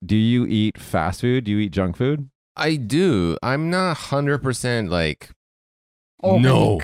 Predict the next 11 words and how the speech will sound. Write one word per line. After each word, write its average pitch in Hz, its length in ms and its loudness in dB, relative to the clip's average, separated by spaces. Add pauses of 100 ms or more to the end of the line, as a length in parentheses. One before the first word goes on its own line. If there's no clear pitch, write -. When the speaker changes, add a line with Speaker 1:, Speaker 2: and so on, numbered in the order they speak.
(240)
Speaker 3:
Uh-huh. 139 320 -2 (160)
Speaker 2:
I'm 104 100 0
not 120 140 0
hundred 113 280 -2
percent, 71 440 -10
you 71 80 -8
know. 69 220 -6 (540)
I, 131 140 0
c-, - 200 -8
I 123 120 2
eat 113 540 4